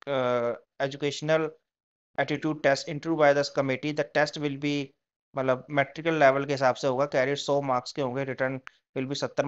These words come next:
मार्क्स है, एकेडमिक क्वालिफिकेशन ट्वेंटी मार्क्स के, और इंटरव्यू दस मार्क्स के होंगे आपके। The candidate can apply only once, यानी आप एक ही बार अप्लाई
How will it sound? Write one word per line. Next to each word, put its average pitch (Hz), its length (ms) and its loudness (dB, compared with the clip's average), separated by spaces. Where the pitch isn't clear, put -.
मार्क्स 131 200 0
है, 170 60 2
एकेडमिक 131 380 0
क्वालिफिकेशन 127 440 -4
ट्वेंटी 131 240 -4
मार्क्स 127 200 -2
के, 165 160 -6
और 127 360 -4
इंटरव्यू 143 360 -4
दस 127 140 -2
मार्क्स 123 260 -4
के 139 100 -6
होंगे 127 160 -4
आपके। 123 300 -6
The 160 240 2
candidate 170 460 4
can 170 180 4
apply 151 200 4
only 170 200 0
once, 135 380 2
यानी 143 320 -2
आप 143 200 -4
एक 160 200 -2
ही 180 80 0
बार 165 200 6
अप्लाई 139 180 2